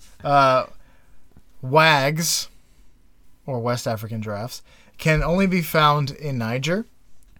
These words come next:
uh, but they are, but they were once all over the savannah, and apparently they can also be found in preserves in South Africa.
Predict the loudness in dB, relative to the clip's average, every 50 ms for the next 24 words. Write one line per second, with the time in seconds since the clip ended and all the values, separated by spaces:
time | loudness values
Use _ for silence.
0 | _ -20 -18 -18 -10 -6 -4 -2 -2 -2 -2 -4 -6 -8 -10 -10 -2 -2 -2 0
1 | 0 2 2 4 4 4 4 4 4 2 0 -4 -10 -20 -20 -20 -20 -20 -20 _
2 | _ -4 -2 -2 0 0 -2 -2 -4 -4 -4 -4 -6 -6 -6 -6 -6 -6 -8 -8
3 | -8 -8 -8 -8 -8 -6 -8 -8 -8 -8 -8 -8 -6 -6 -4 -4 -2 -4 -4 -4
4 | -6 -8 -6 -6 -6 -6 -8 -8 -12 -10 -8 -10 -8 -8 -10 -10 -10 -10 -8 -8
5 | -8 -8 -8 -10 -10 -10 -10 -12 -12 -14 -16 -16 -14 -16 -16 -16 -18 -20